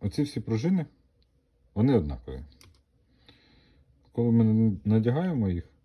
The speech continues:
спочатку верхню, потім нижню. Е, так, отак.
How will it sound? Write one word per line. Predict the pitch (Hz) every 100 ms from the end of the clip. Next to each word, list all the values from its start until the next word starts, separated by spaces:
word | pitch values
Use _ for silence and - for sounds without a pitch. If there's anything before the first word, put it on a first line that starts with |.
| _ _ _
спочатку | - - 104 117 - - 90 - -
верхню, | 90 82 - 156 - _ _ _ _ _ _ _ _ _ _ _
потім | - 110 139 127 _ _ _ _ _ _ 101
нижню. | 87 73 76 71 - - _ -
Е, | 92 90 87 85 80 - - -
так, | 67 - -
отак. | - 71